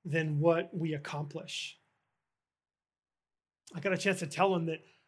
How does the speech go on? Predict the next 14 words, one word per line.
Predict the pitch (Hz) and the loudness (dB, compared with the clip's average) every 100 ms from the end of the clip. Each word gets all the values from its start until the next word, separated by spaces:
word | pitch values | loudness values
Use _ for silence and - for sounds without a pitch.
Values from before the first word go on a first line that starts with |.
| _ | _
what's | 185 - | 0 2
more | 165 196 214 | 8 10 10
important | 147 214 220 156 | 8 6 6 4
to | 160 | 0
God | 165 180 180 175 143 | 6 8 8 6 2
than | 165 156 147 165 | -2 -2 -4 -4
the | 156 | -2
ministry | 147 151 170 180 - 202 208 | 0 2 2 2 0 -2 -2
that | 175 | 0
they | 190 | 2
were | 175 170 | 4 2
trying | 170 190 175 151 | 0 0 0 -2
to | |
start | 147 - 180 170 165 | 0 6 6 6 2